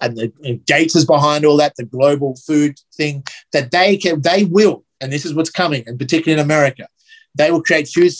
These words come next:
food shortages, and they'll only hand out the food packages. You'll have the choice: take the vaccine or starve to death,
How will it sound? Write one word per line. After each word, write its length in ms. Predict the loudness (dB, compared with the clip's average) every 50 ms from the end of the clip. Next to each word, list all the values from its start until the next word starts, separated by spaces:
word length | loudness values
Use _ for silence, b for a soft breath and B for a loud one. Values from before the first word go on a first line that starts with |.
| -16 -16 -6 -2
food 200 | 0 0 0 0
shortages, 540 | 0 0 2 2 2 0 0 -2 -4 -4 -4
and 180 | -8 -6 -4
they'll 140 | -2 -2 0
only 180 | 0 -2 -2 -4
hand 260 | -4 -4 -2 0 0
out 140 | -2 -2 -2
the 120 | -8 -10 -4
food 300 | -2 0 0 0 -2 -4
packages. 480 | -6 -6 -4 -4 -6 -4 -4 -4 -4 -4
You'll 140 | -2 -2 -2
have 120 | -2 -2
the 80 | -4 -8
choice: 320 | -4 -2 -2 -2 -2 -4
take 240 | -6 -8 -8 -8 -8
the 80 | -6
vaccine 380 | -4 -4 -4 -4 -6 -8 -8 -8
or 60 | -8 -12
starve 420 | -12 -6 -2 0 0 0 -2 -4
to 80 | -6 -12
death, 260 | -10 -10 -10 -10